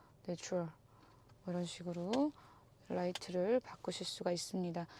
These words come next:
자, 그리고 보시면은 변속기 되어 있고, 오토홀드, 그리고 크루즈 컨트롤 여기 되어 있고요. 자, 이렇게 키가 두 개나 주네요. 음, 자,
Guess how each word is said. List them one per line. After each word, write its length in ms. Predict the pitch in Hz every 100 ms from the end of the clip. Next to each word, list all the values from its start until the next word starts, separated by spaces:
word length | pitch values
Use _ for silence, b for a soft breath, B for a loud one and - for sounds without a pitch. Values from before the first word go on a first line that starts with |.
| B B B
자, 200 | - 220
그리고 460 | 220 240 226 233 226
보시면은 580 | 208 202 226 220 240 269
변속기 380 | 202 220 -
되어 220 | 202 185 180
있고, 600 | - - 175 220 330 247
오토홀드, 420 | 185 196 185 180
그리고 260 | 175 170 175 B B
크루즈 200 | 349 339
컨트롤 340 | 294 247 196
여기 180 | 175 185
되어 220 | 175 175
있고요. 360 | 165 - 277 277 - B B -
자, 200 | - 180
이렇게 400 | 175 - 190 202
키가 260 | - 381 349
두 220 | - 208
개나 240 | 277 269
주네요. 520 | - 180 175 226 320 359 - - - - - - - - - - B B B -
음, 540 | 190 208 233 196 170 156 B B B B B -
자, 140 | -